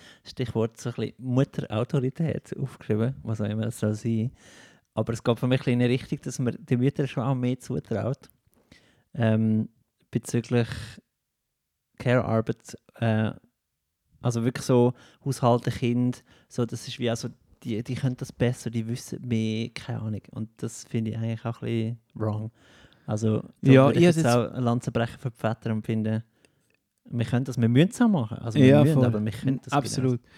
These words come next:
Speaker 2: Ich habe es jetzt nicht mal in dem Sinn gemeint, dass ich es besser kann, ähm, jetzt allgemein auf nein, warte, ich muss so sagen, ich hab's eh noch nicht gemeint. Sie kann's <laughs> definitiv besser.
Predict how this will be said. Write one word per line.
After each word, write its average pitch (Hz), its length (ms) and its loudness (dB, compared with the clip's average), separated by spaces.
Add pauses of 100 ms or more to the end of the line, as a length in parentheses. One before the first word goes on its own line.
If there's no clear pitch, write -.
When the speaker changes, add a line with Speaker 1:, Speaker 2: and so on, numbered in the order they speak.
(140)
Speaker 2:
Ich 139 100 6
habe 151 80 8
es 139 60 4
jetzt 131 160 0
nicht 151 80 6
mal 147 120 6
in 139 60 4
dem 135 220 6
Sinn 135 200 4
gemeint, 127 400 2
dass 120 160 -2
ich 123 100 -2
es - 100 -10
besser 131 460 0
kann, 123 560 -2 (1300)
ähm, 123 340 6
jetzt - 220 -2
allgemein 123 440 2
auf - 400 -2 (460)
nein, 127 140 4
warte, 120 220 -2
ich 127 60 0
muss 123 220 2
so 123 120 -2
sagen, 117 220 -2
ich 120 120 4
hab's 123 120 0
eh 131 120 2
noch 139 160 4
nicht 135 260 2
gemeint. 135 220 0 (200)
Sie - 140 -6
kann's 110 200 -8
<laughs> - 0 -
definitiv - 580 -2 (100)
besser. - 400 0